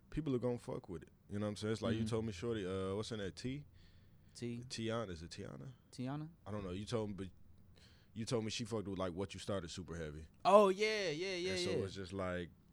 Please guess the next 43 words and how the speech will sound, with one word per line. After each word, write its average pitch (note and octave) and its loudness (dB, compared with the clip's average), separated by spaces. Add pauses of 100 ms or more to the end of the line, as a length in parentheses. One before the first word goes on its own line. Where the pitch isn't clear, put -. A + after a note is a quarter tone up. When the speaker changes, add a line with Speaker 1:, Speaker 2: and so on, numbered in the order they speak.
(140)
Speaker 1:
shit A2+ -2
like G#2 -2
that. F#2 0
Like, E2 -4 (100)
Speaker 2:
Mm-hmm. D3 0
Speaker 1:
no G2 -2
matter G#2+ 2
how C3 2
I A#2+ 0
felt B2+ -2
about F2+ -4
it, D#2+ -10
somebody A2 -2
really G2 -4
fucks F#2 -6
with C#2+ -12
this. - -12
Like F2 -4
you G2 -4
said, F#2 -6
person F#2+ -6
from G2 -6
Roc F#2+ 0
Nation F#2+ -4
was D#2 -12
really E2 -8
fucking D#2+ -8
with, A#1+ -8
like, D2 -8 (100)
Speaker 2:
Mm-hmm. A#2+ 2 (180)
Speaker 1:
no B2 -6
matter A#2 4
how A2+ 2
I A2+ -2
felt A#2 0
about F#2+ -2
it, E2 -6
somebody G2+ -4
gonna F2 -4
fuck F2+ -4
with D#2+ -6
it. D2+ -8
So E2+ -8